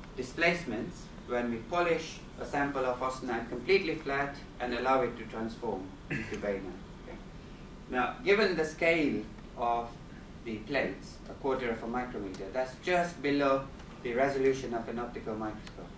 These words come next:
Yeah, the wavelength of light is about five hundred nanometers, whereas the plates are about two hundred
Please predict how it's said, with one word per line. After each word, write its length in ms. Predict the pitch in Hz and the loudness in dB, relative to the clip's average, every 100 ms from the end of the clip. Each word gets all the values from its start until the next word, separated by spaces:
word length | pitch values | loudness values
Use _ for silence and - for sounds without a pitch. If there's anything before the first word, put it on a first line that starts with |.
| - - - | -14 -12 -8
Yeah, 80 | 135 - | -8 -6
the 100 | 110 | -2
wavelength 420 | 127 123 123 113 | 2 2 0 -4
of 100 | 107 | -4
light 260 | 113 117 117 | 2 2 0
is 120 | 113 | -4
about 280 | 110 107 - | -2 -2 0
five 220 | 139 143 131 | 6 6 6
hundred 360 | 117 107 98 | 0 -2 -2
nanometers, 680 | 107 107 101 101 101 104 - - - - - - - - - - | -2 -2 -2 -4 -4 -4 -6 -12 -14 -14 -14 -14 -14 -14 -10 -2
whereas 280 | 120 113 | 2 2
the 80 | 120 | 0
plates 480 | - 147 135 123 - | 4 6 6 4 2
are 160 | 123 123 | 2 4
about 320 | 131 131 - | 2 2 0
two 160 | 165 | 0
hundred 380 | 156 151 120 101 | 2 0 2 0